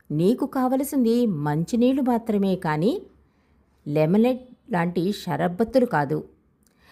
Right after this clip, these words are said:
శరీరం ఉన్నంత వరకు వ్యక్తికి కొన్ని అవసరాలుంటాయి. ఆ అవసరాలను తీర్చుకోవడం అన్నది ఆవశ్యకమే. కానీ కోర్కెలు వ్యామోహభరితమైన ఊహల వల్ల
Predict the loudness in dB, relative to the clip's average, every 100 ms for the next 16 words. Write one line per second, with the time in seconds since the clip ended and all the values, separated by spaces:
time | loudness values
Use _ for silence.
0 | _ 4 4 4 2 2 2 2 2 2
1 | 0 0 0 0 -4 -6 -4 -4 -4 -2
2 | -2 0 2 4 4 2 0 0 0 2
3 | 0 -2 -2 -4 -10 _ _ -20 -20 -20
4 | -4 0 2 2 0 0 0 2 4 4
5 | 4 0 -2 -2 -2 -2 -6 0 2 4
6 | 2 0 -4 -6 -4 -2 -2 0 -2 -2
7 | -2 -2 -2 -4 -2 0 0 -2 -6 -4
8 | 0 4 4 2 -2 _ _ _ 4 4
9 | 4 -2 2 2 0 -4 -4 0 0 0
10 | -2 -2 -2 0 0 0 0 2 0 -2
11 | -8 _ 2 4 4 2 2 2 0